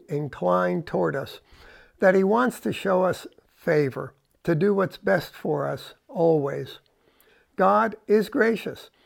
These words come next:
It's not something that he puts on and takes off depending on the situation.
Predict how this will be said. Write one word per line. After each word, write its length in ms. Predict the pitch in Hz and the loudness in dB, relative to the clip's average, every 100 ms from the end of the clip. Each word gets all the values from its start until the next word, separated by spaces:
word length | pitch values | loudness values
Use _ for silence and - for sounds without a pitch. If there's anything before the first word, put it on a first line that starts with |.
| _ - | _ -6
It's 220 | 170 - | -4 0
not 260 | 220 240 | 0 0
something 680 | - - - 214 196 196 175 | -4 -10 -4 -2 -2 -2 0
that 160 | 160 160 | -2 -2
he 100 | 147 | -4
puts 360 | - 214 - | -4 -4 -2
on 400 | 180 160 165 180 | -2 0 0 0
and 360 | 160 143 131 120 | -2 -2 -6 -8
takes 320 | - 185 - | -6 -6 -4
off 320 | 202 135 143 - | -2 0 -2 -6
depending 480 | 143 - 170 165 | -10 -6 -4 -2
on 140 | 147 143 | -2 -2
the 80 | 143 | -4
situation. 840 | - 139 160 156 202 202 156 | -4 -6 -4 -4 -2 -4 -8